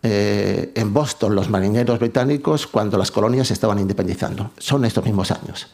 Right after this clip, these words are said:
El año mil setecientos setenta y seis es el año de la independencia de los Estados Unidos de América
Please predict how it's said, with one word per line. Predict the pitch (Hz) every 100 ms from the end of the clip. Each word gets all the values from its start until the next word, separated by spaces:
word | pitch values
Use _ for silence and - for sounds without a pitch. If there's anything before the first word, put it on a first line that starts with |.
| -
El | 104
año | 101
mil | 95
setecientos | 95 98 110 101
setenta | 107 98 95
y | 95
seis | 123 120 117 - - - -
es | -
el | 107
año | 104 98
de |
la | 92
independencia | 98 98 95 107 - 92
de | 95
los | 95
Estados | - 95
Unidos | 107 104 110
de |
América | 107 127 135 151